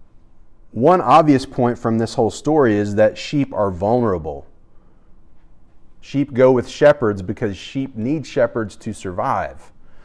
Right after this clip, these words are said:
And so part of what Jesus is saying is that the environment that we are all in is not safe. The environment that his people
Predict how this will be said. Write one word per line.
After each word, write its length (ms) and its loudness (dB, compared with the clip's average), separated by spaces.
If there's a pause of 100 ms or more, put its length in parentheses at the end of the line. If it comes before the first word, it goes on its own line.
(320)
And 140 -6
so 240 4
part 480 2
of 60 4
what 180 6
Jesus 340 2
is 140 -4
saying 560 2
is 220 0
that 440 8 (340)
the 300 2
environment 800 4 (640)
that 260 0
we 180 4
are 120 8
all 340 8
in 520 -2 (520)
is 160 -6
not 320 -4
safe. 520 -8 (1400)
The 200 0
environment 680 2
that 160 0
his 180 -4
people 580 -4